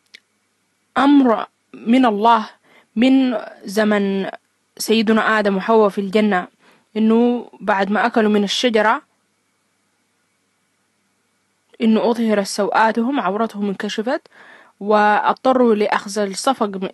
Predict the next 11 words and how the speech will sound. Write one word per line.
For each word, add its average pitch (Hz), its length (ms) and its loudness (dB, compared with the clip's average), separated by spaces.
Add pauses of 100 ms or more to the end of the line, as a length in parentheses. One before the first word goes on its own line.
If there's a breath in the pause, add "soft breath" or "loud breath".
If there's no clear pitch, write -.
من 202 200 -6
الشجرة 190 420 -4
للجنة 208 680 0 (2500 soft breath)
ليغطي 220 500 0
ب-، 349 100 -8 (100)
ليغطوا 214 560 0
به 214 300 -2
عوراتهم. 180 640 -4 (1600 soft breath)
والإسلام 214 920 -2
فيه 220 280 -2
الحجاب، 196 500 -2